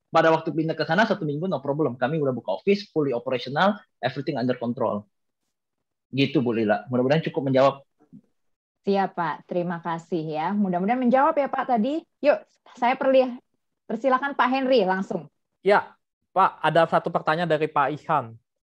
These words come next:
Speaker 3: Menurut saya ini
Speaker 1: Ya.
Speaker 3: sangat bagus, ya.
Speaker 1: Ya.
Speaker 3: Jadi dari Pak Ihan,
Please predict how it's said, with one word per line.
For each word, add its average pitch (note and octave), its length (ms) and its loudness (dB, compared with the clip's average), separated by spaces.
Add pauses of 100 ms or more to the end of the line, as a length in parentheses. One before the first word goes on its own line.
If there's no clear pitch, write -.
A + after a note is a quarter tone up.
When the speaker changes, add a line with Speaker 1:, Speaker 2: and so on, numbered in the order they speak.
(140)
Speaker 3:
Menurut C#3 280 -6
saya D#3 200 2
ini D#3+ 120 2
Speaker 1:
Ya. - 20 -4
Speaker 3:
sangat B2 220 -2
bagus, A#2+ 600 -4
ya. A#2 320 -2 (200)
Speaker 1:
Ya. G#2 160 -6
Speaker 3:
Jadi C3 200 2
dari A#2+ 240 2
Pak B2 160 2
Ihan, D#3 440 0